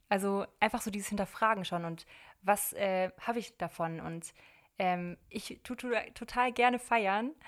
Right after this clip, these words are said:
ähm, und, äh, bin voll gerne auf Partys und, ähm, es fühlt sich nicht wie Tradition an oder wie Zwang oder dass ich hinterher denke, „Ach scheiße, ich war ja auf einer Party“, sondern es ist so, ähm, es ist einfach voll die Freiheit und ich weiß meine Motive dahinter und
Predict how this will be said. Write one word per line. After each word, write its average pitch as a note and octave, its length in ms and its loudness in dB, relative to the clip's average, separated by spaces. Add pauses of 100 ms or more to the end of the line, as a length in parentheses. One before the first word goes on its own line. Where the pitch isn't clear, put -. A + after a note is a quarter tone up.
(300)
ähm, G3+ 460 8
und, G3+ 280 0
äh, G3+ 160 4
bin G#3+ 140 2
voll C4+ 180 6
gerne B3+ 160 8
auf B3 120 -6
Partys A3+ 580 0 (280)
und, G#3+ 380 0
ähm, G3 540 2 (260)
es - 260 -4 (160)
fühlt - 260 -6
sich - 160 -8
nicht - 260 -2
wie G3+ 380 -4 (120)
Tradition A#3 520 0
an A3+ 120 0
oder F#3+ 140 -2
wie G3 100 -4
Zwang A3 260 4
oder G3+ 100 4
dass F#3 140 0
ich G#3+ 100 -8
hinterher G#3+ 220 -2
denke, G3+ 260 -2
„Ach - 180 -6
scheiße, E4+ 600 -12 (100)
ich D#4 100 -14
war C#4 120 -6
ja C#4 120 -6
auf C#4 80 -12
einer C#4+ 120 -8
Party“, D4+ 540 -4
sondern A3 300 0
es G#3 120 -6
ist - 160 -6
so, A3+ 200 0 (380)
ähm, G3+ 580 4
es - 100 -2
ist - 60 0
einfach G3+ 220 -4
voll G#3 140 -4
die G3 40 -4
Freiheit F3 540 0
und F#3 120 -8
ich - 180 -8
weiß G3 280 4
meine F#3+ 180 0
Motive A3+ 340 -6
dahinter A3 500 2
und F3+ 240 -6